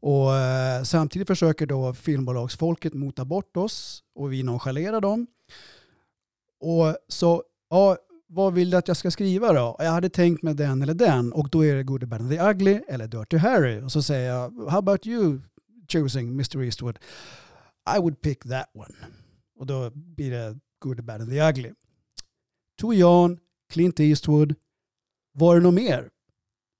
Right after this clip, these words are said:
Ja, eh, varpå Johan då får sin signad.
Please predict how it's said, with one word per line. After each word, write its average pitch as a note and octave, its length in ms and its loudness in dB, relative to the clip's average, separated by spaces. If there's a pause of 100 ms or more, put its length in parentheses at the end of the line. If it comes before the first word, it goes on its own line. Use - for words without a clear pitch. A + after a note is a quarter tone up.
Ja, C3 600 -2
eh, B2 580 -6 (600)
varpå C#3 320 -2
Johan C#3 440 0
då C3 160 2
får C3+ 140 -4
sin A3 260 -2
signad. F3+ 540 2